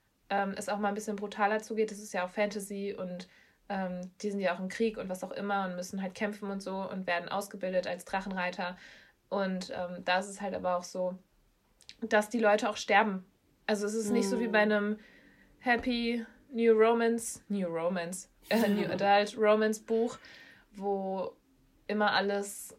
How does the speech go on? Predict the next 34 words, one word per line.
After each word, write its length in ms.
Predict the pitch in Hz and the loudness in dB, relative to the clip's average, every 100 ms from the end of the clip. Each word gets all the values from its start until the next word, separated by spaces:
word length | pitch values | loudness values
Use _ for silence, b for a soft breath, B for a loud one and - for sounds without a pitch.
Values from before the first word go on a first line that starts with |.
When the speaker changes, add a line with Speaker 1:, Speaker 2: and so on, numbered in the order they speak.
| - | -16
Speaker 1:
gut 180 | 202 208 | -10 -4
ausgeht 540 | - 185 - 175 170 - _ | 0 0 -2 -4 -4 -8 _
und 140 | 202 | -6
du 80 | 190 | 0
weißt 380 | 190 185 185 - | 4 4 2 -2
halt, 320 | 180 175 - | 0 0 -2
dass 160 | - 185 | -4 -4
es 100 | 175 | -4
gut 180 | 185 180 | -10 -6
ausgeht 500 | - 175 - 165 170 - | -4 -4 -6 -8 -8 -10
und 200 | - 196 | -8 4
dafür 260 | 190 190 208 | 6 6 2
liest 220 | 196 220 | -2 -2
du 80 | 214 | -2
diese 180 | 185 208 | -4 -6
Speaker 2:
Mhm. 40 | |
Speaker 1:
Bücher 300 | 202 185 190 | -8 -6 -4
auch. 120 | 175 | -4
Und 60 | - | -4
ich 100 | 196 | -4
lese 260 | 220 262 - | 0 0 -2
solche 280 | 202 208 214 | 0 2 2
Bücher 320 | 190 196 180 | -4 -4 -2
auch 100 | 185 | -2
meistens 320 | 190 185 190 190 | -2 -4 -4 -8
dafür. 380 | 160 - 175 190 B B B B B B - | -8 -8 -12 -14 B B B B B B 0
Ähm, 280 | 208 202 | 0 2
was 140 | 214 233 | -2 -2
mich 160 | 277 | -2
aber 180 | 294 247 | 2 2
auch 40 | 240 | 4
sehr 180 | 277 | 4
berührt 400 | 240 247 302 403 | 4 2 2 0
hat, 280 | 202 185 - | -2 -4 -6